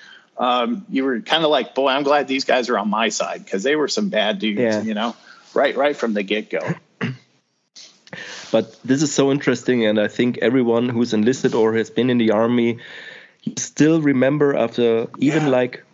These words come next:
Speaker 2: thirty years, you remember the names of your drill instructors,
Speaker 1: Yeah.
Speaker 2: and you remember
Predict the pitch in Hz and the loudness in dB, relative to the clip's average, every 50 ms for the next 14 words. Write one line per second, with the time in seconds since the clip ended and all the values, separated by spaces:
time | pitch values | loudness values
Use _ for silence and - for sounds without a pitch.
0 | _ _ _ _ _ _ _ - - 139 160 175 185 165 147 147 151 156 160 165 | _ _ _ _ _ _ _ 0 2 4 4 4 2 0 2 2 2 4 2 2
1 | 170 156 160 - 127 135 131 131 127 123 127 131 156 151 143 135 120 117 120 123 | 0 -2 -4 -4 -2 0 2 2 2 2 2 2 2 2 0 0 2 2 2 2
2 | 131 143 139 127 135 120 - 117 107 - 127 131 139 135 131 - - 127 117 113 | 2 0 0 -2 -4 -4 -2 -4 -2 0 2 2 2 0 -2 -2 -2 -2 0 0
3 | 107 123 110 - 104 110 101 110 113 110 110 - 110 110 113 117 120 127 139 139 | 0 -2 -2 -2 -2 -2 0 0 0 2 2 2 2 2 4 4 2 2 2 2
4 | 135 135 131 131 127 | 2 4 4 2 0